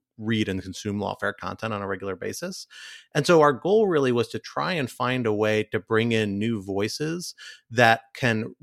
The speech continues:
maintain that community, hopefully keep building on it, but also expand it beyond the f-, prior co-hosts that had done it for so long and begin bringing in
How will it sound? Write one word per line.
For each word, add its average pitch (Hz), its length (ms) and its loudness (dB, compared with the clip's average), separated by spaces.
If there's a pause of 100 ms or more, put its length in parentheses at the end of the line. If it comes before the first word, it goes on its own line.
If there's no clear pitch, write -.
maintain 139 600 2
that 175 160 0
community, 175 260 -2
hopefully 123 300 -4
keep - 260 -10
building 120 360 -2
on 160 180 -4
it, 180 100 -6 (300)
but 156 120 4
also 175 360 2
expand 127 480 0
it 110 120 -2
beyond 113 680 -2 (180)
the 113 80 0
f-, - 240 -8
prior 123 340 2
co-hosts 95 460 -2
that 101 60 -4
had 92 80 -4
done 101 120 -4
it 98 80 -8
for 98 100 -8
so 98 180 -8
long 113 260 -2 (240)
and 127 100 -2
begin 127 360 4
bringing 120 580 2
in 113 460 0